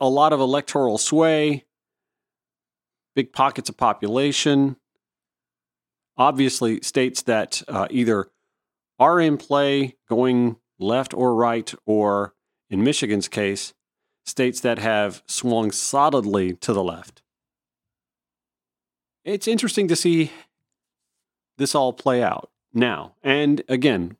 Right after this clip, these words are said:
with the scepter of Joe Biden either deciding to or deciding not to run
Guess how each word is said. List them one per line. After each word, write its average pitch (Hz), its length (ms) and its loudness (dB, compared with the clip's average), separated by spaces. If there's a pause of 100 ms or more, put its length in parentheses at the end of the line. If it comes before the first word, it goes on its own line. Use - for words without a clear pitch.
(160)
with 123 220 0
the 123 100 0
scepter 131 400 -2
of 107 320 0
Joe 98 200 -2
Biden 113 480 0 (560)
either 104 260 -2
deciding 143 460 0
to 139 280 0
or 113 100 -4
deciding 104 520 -2
not 120 300 -2
to 95 440 -4
run 101 440 0